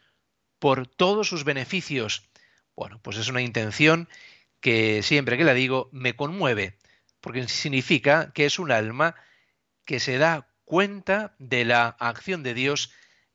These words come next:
en su vida. Pidamos al Señor que nos dé un corazón que sepa reconocer las obras que Él hace en nuestras vidas. Un corazón humilde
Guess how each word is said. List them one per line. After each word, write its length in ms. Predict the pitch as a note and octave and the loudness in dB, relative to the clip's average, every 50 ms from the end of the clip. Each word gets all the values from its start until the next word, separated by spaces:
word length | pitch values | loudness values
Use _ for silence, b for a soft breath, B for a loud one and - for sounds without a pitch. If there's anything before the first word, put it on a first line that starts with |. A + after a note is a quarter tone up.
| _ _ | _ _
en 200 | D3+ D#3+ D#3+ D3 | 2 2 2 -2
su 180 | - - D#3 | -6 -6 -4
vida. 420 | B2+ B2 A2+ F#2+ F#2 F#2 F#2+ F#2+ _ _ _ _ _ _ _ _ _ _ _ _ _ _ _ _ _ b b b b b b b b b _ | -4 -6 -6 -6 -8 -10 -10 -12 _ _ _ _ _ _ _ _ _ _ _ _ _ _ _ _ _ b b b b b b b b b _
Pidamos 420 | D#3 D#3+ F3 F#3 F3 D#3 D3 - | 2 4 4 4 4 2 0 -2
al 120 | E3 D3+ | -2 -2
Señor 420 | - - D#3+ D#3+ G3 G#3+ G#3+ G#3 _ _ _ _ _ _ _ _ _ _ | -2 -4 -4 -2 -2 -2 -2 -4 _ _ _ _ _ _ _ _ _ _
que 140 | - C#3 B2+ | -6 -6 -6
nos 220 | B2 B2 A#2 - | -4 -6 -8 -4
dé 400 | - F3 F3+ F#3 F3+ E3+ _ _ _ _ _ _ _ _ _ _ _ | 0 0 0 0 0 -6 _ _ _ _ _ _ _ _ _ _ _
un 280 | G3 A3 A3 G3+ F3+ _ _ _ _ _ | -6 -6 -6 -8 -12 _ _ _ _ _
corazón 560 | - F3 D#3 D3 C#3 - A3 A3+ A#3 A#3+ _ _ b b b b b b b b b b b b _ | 0 2 2 2 2 0 -2 -2 -2 -6 _ _ b b b b b b b b b b b b _
que 100 | - C#3+ | -2 0
sepa 280 | - G#3+ G#3+ - F#3+ | 2 2 2 4 2
reconocer 960 | E3 D3+ D3+ D3 - D#3+ D3+ C#3+ C#3 C3 - - G#3+ G3 D3 A#2 G#2+ G2+ - _ _ _ _ _ _ _ | 2 2 2 0 0 -2 -4 -4 -6 -8 -2 0 2 2 2 0 -6 -12 -16 _ _ _ _ _ _ _
las 440 | - B2+ B2 A#2+ A#2 - - _ _ _ | -4 -2 -2 -2 -4 -8 -10 _ _ _
obras 560 | - G#3 A#3 A#3+ A3+ A#3 B3 B3+ A#3+ - - b b b b b b b | 2 2 2 4 2 0 -2 -2 -4 -6 -10 b b b b b b b
que 220 | _ - G#3 A3+ | _ 4 4 6
Él 100 | G3+ D3+ | 6 6
hace 520 | C#3+ C3+ C3+ B2+ - - D3 C#3+ C#3 - _ _ | 4 2 2 -2 -6 -6 -6 -6 -6 -8 _ _
en 380 | D3+ D#3+ F#3 G3 F3+ D#3 C#3+ | -2 -2 -2 -4 -8 -12 -10
nuestras 460 | C3 D3+ G#3 G#3+ - - F#3+ F3+ E3 | -6 -4 -4 -4 -2 -2 -4 -4 0
vidas. 480 | F3 A3+ G3+ D#3 B2 G2+ G2+ G#2 - - _ _ _ _ _ _ _ _ _ b b b b b b b b b b b _ | 2 4 4 4 4 0 -2 -2 -6 -8 _ _ _ _ _ _ _ _ _ b b b b b b b b b b b _
Un 200 | - G3 G#3+ G#3 | -2 -2 -2 0
corazón 460 | F#3 - D3+ D3 C#3+ C3+ - G#3+ G#3 | 0 2 4 4 4 4 2 -2 -2
humilde 640 | G3+ F#3 D#3+ D3 C#3 C3 B2+ B2+ E3+ G3 G3+ G3 _ | -2 -2 0 0 0 0 2 2 2 2 2 -2 _